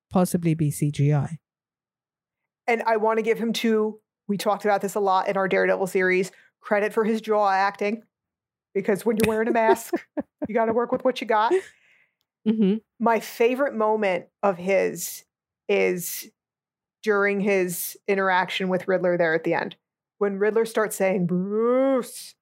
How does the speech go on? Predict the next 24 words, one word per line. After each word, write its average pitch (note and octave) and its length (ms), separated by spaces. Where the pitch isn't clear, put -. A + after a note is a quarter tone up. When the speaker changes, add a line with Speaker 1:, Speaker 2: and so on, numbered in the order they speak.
Speaker 2:
I G3+ 140
think A3+ 240
Pattinson G#3+ 420
is F3+ 140
stellar, F3+ 580
just F#3 200
standing F#3+ 400
there E3+ 360
using G3 400
his G#3 180
jaw F3+ 460
and G3+ 140
his F#3 240
eyes. F3+ 600
You G3+ 140
can F#3+ 140
see G3+ 200
all C#4 400
the D#4 120
thoughts - 580
in C4 180
his A3+ 320
head. G#3 340
Speaker 1:
Yeah. E3+ 260